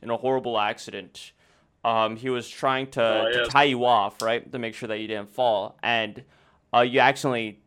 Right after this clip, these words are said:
Speaker 1: uh, pushed him because you were trying to ask him a question, and he fell off the side of the cliff. So you killed your Sherpa guide, and now you're, uh, trapped in the Arctic by yourself because, obviously, nobody else is there to help you, and nobody knows that you're here.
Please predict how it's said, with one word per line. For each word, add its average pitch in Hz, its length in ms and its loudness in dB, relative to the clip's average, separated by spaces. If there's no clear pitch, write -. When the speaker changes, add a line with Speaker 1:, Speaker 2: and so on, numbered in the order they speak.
Speaker 1:
uh, 110 220 4
pushed - 380 -4
him 98 240 -6
because 117 300 -6
you 123 60 -2
were 120 80 -4
trying 120 260 -2
to 110 60 0
ask 110 200 -2
him 104 80 -10
a 101 60 -10
question, 98 540 -4
and 98 180 -14
he 120 180 -10
fell 131 220 2
off 113 160 4
the 113 100 -8
side 107 280 -2
of 85 80 -14
the 95 60 -16
cliff. - 360 -6
So - 200 -14
you 107 120 -10
killed 131 280 -4
your 110 100 -8
Sherpa 110 340 -10
guide, 85 240 -10
and 107 140 -8
now 110 100 0
you're, 117 300 -2
uh, 107 180 0
trapped 156 340 -2
in 127 80 -8
the 123 80 -4
Arctic 139 340 -6
by 107 100 -8
yourself 104 480 -8
because, - 300 -16
obviously, 110 680 -10
nobody 113 200 -4
else 113 160 -4
is 110 80 -16
there 120 160 -4
to 110 100 -4
help 139 200 -6
you, 104 80 -6
and 98 80 -8
nobody 101 240 -10
knows 104 200 -8
that 113 80 -4
you're 107 140 -4
here. 120 240 -4